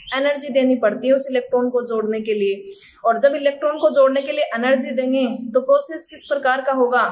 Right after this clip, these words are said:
Endothermic प्रकार का process होगा। तो endothermic प्रकार का process होने के कारण, यानी इसमें तो क्या है, दो इलेक्ट्रॉन जोड़े हैं, तो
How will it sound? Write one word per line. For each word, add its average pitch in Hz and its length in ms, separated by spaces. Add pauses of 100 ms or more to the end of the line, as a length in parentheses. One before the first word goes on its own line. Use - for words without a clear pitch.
(920)
Endothermic 262 640
प्रकार 294 320
का 277 120
process 277 460
होगा। 262 260 (1080)
तो 254 180
endothermic 302 580
प्रकार 262 320
का 277 120
process 262 440
होने 247 220
के 240 140
कारण, 240 380 (640)
यानी 240 240 (1120)
इसमें 294 320
तो 339 80
क्या 330 160
है, 240 580 (220)
दो 269 220
इलेक्ट्रॉन 285 440
जोड़े 226 260
हैं, 226 460
तो - 80